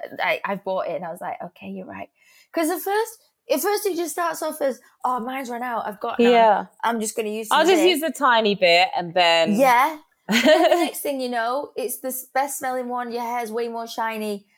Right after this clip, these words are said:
Speaker 1: And why haven't I been using this before? Then you just can't be bothered to buy it, or you go, "Oh, it's just a bit expensive. I'll, I'll get my next shop in." And before you know it, you've both used it all. And if you share with other people, you don't know if they're using it as well. So,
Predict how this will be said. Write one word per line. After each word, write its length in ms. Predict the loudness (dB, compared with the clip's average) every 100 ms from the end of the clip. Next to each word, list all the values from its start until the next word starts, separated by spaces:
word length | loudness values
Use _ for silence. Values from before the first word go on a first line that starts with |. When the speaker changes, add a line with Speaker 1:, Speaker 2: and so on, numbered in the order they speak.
| _ _
Speaker 1:
And 440 | -4 -4 -6 -8 -10
why 260 | -6 -4 -2
haven't 200 | -4 -6
I 80 | -8
been 340 | -6 -8 -6
using 260 | -8 -8 -8
this 120 | -10
before? 440 | -12 -8 -4 -4 -4 _ _ _ -4
Then 300 | -2 -2 -6
you 120 | -6
just 300 | -6 -10 -12
can't 160 | -10 -8
be 80 |
bothered 260 | -6 -8 -10
to 80 | -8
buy 200 | -4 -4
it, 180 | -4 -6
or 100 | -6
you 100 | -6
go, 220 | -6 -8
"Oh, 160 | -10 -12
it's 140 | -12
just 180 | -16 -20
a 40 | _
bit 120 | -14
expensive. 580 | -14 _ -14 -12 -14 -8
I'll, 240 | -8 -8 _ _ _ _ -4
I'll 260 | -2 -2
get 320 | -4 -6 -6
my 300 | -8 -6 -6
next 420 | -8 -8 -8 -10 -6
shop 320 | -4 -4 _ -10
in." 220 | -10 -12 _ _ _ _ _
And 160 | -4 -4
before 200 | -6 -8
you 120 | -8
know 180 | -6 -6
it, 200 | -6 -8 -8
you've 240 | -10 -8
both 280 | -4 -6 -6
used 280 | -10 -10 -10
it 60 | -10
all. 320 | -8 -10 -12 -10
And 160 | -8
if 100 | -8
you 80 | -10
share 240 | -10 -6 -6
with 80 |
other 160 | -6 -8
people, 360 | -10 -12 -10 -10
you 100 | -8
don't 160 | -10
know 60 | -10
if 100 | -12
they're 180 | -10 -10
using 360 | -8 -10 -10
it 80 | -16
as 60 | -14
well. 240 | -12 -12
So, 300 | -10 -8 -8